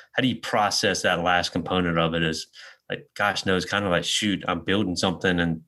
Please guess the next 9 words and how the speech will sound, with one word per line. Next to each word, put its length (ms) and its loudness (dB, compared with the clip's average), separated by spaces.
then 360 -2
I'm 140 -2
gonna 200 2
turn 280 2
it 100 2
over 300 2
to 100 -4
somebody 380 0
else, 420 0